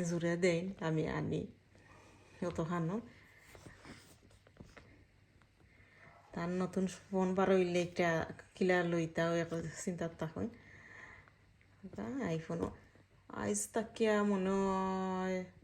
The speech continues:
তিন চার সপ্তাহ আগে অর্ডার করছিলা, বাল যে লেটে আইছে জানি না এখানে, মনে হয় স্টোরও আসিল না। আমি আর জিজ্ঞা করছি না, আমি একদিন জিজ্ঞা করছি যে আই-, ডেলিভারি দেখি দেয় না। তাই আমি কইছি, "নো, দেয় না," দেখি আজকে দিছে, আজকে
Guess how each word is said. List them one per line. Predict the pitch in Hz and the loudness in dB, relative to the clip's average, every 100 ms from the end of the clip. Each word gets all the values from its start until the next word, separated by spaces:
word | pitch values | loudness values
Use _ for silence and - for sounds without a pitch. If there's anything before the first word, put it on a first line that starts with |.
| - - | -8 0
তিন | 277 285 277 262 262 - | 4 6 4 2 0 4
চার | 247 240 214 | 6 8 6
সপ্তাহ | - 180 175 | 2 2 2
আগে | 170 170 | 4 4
অর্ডার | 160 156 | 2 0
করছিলা, | 156 - 160 170 196 170 | -2 -4 -4 -2 -2 0
বাল | 160 156 156 | 2 2 4
যে | 202 190 | 6 8
লেটে | 185 175 165 - | 6 4 2 2
আইছে | 156 156 156 | 0 0 0
জানি | 165 156 | 2 2
না | 156 | 0
এখানে, | 160 170 185 254 - - - - - - - - - - - | -2 -4 -4 -6 -12 -20 -20 -20 -20 -20 -20 -20 -20 -14 -6
মনে | 170 | -4
হয় | 175 - | -4 -4
স্টোরও | - 180 180 165 | 0 2 2 0
আসিল | 165 170 160 | 0 -2 -2
না। | 156 165 | -4 -4
আমি | 165 170 | -2 -2
আর | 175 180 | -2 0
জিজ্ঞা | 180 160 | 0 -2
করছি | 156 170 | -2 -2
না, | 165 | 0
আমি | 190 202 | 2 2
একদিন | 214 202 | 4 2
জিজ্ঞা | 196 180 165 | 0 -2 -2
করছি | 165 170 165 | -4 -2 0
যে | 170 165 - | -2 -2 -2
আই-, | 175 - 180 | -2 -2 0
ডেলিভারি | 175 175 185 175 | 2 4 2 2
দেখি | 175 165 | -2 -2
দেয় | 170 156 | -2 -4
না। | 160 - - - - - - - - - - - | -6 -12 -20 -20 -20 -20 -20 -20 -20 -20 -20 -12
তাই | - 170 | -4 -4
আমি | 170 | -4
কইছি, | 170 175 170 | -4 -4 -2
"নো, | 165 160 160 156 | -2 -2 -2 -2
দেয় | 160 160 | -2 -4
না," | 165 | -6
দেখি | 165 165 | -4 -4
আজকে | 160 - 165 | -4 -4 -6
দিছে, | 160 - 170 170 | -6 -8 -8 -8
আজকে | 160 | -8